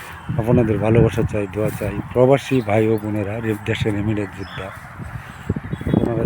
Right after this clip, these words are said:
যে যেখান থেকে আমার ভিডিওগুলি দেখেন, সকলের প্রতি রইল লাখো কোটি সালাম। দেশের উন্নয়নের হাতিয়ার প্রবাসী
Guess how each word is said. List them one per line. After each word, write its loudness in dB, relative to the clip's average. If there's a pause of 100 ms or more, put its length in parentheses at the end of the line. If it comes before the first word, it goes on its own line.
যে 2 (100)
যেখান -2
থেকে -6 (100)
আমার -2
ভিডিওগুলি -8 (100)
দেখেন, 6 (1500)
সকলের 0
প্রতি -4 (760)
রইল 0 (880)
লাখো 0
কোটি -2 (140)
সালাম। -2 (880)
দেশের 0 (160)
উন্নয়নের 6
হাতিয়ার -4 (1200)
প্রবাসী -2